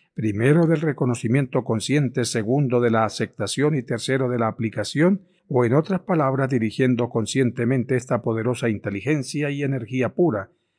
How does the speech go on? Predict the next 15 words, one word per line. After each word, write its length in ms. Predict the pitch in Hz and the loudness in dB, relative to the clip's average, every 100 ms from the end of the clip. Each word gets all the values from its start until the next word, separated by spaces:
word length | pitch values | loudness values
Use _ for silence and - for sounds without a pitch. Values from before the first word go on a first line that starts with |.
| _ _ - | _ _ -4
que 140 | 135 | 0
lo 140 | 120 | 2
externo 640 | 113 - 156 165 123 131 135 | 0 2 2 4 2 0 0
o 140 | 127 117 | 0 0
lo 100 | 113 | 0
humano 520 | 107 156 180 196 - _ _ | 2 2 2 -2 -8 _ _
se 220 | - 123 | 0 2
mantiene 540 | 120 107 113 135 127 | 2 0 2 4 4
lo 100 | 120 | 2
suficientemente 1000 | 110 120 98 113 - 123 131 123 123 120 117 | 0 -6 -6 -4 -2 0 0 2 2 0 0
disuelto 560 | 110 - 135 113 120 | -2 0 -2 0 -2
para 200 | 117 107 | -2 -4
que 140 | - 110 | -4 -4
lo 140 | 101 | -4
externo 640 | - - 180 123 107 147 | -6 0 2 2 -2 -4